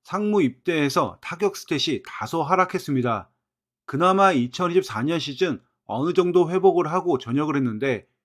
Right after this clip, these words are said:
눈에 띄는 것은 홈런과 타점 숫자입니다.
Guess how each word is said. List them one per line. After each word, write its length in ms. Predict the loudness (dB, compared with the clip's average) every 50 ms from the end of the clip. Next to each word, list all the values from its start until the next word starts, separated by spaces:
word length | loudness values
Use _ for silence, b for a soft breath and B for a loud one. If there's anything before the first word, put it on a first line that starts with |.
| _ _ -10
눈에 380 | -4 -2 0 2 4 4 4 4
띄는 320 | 2 0 2 2 0 0
것은 360 | 0 0 0 0 -2 -2 -4 -6 _ -8
홈런과 640 | -6 -4 -2 -2 -2 -2 -2 0 2 0 0 0
타점 540 | -2 -4 -4 -4 -4 -4 -4 -4 -2 -2 -2
숫자입니다. 760 | -4 -8 -8 -4 -2 0 0 0 0 2 2 0 0 -2 -8